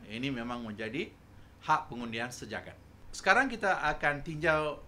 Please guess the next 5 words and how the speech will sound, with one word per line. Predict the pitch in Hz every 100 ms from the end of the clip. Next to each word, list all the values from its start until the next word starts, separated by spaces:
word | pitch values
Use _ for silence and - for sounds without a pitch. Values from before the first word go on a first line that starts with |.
| - - - - - - -
sedikit | - 160 170 165 131 -
sebanyak | - 139 131 131 104 -
tentang | 131 113 123 120 117 - - - - - - - - - -
hak | 156 147 131
mengundi | 127 113 101 107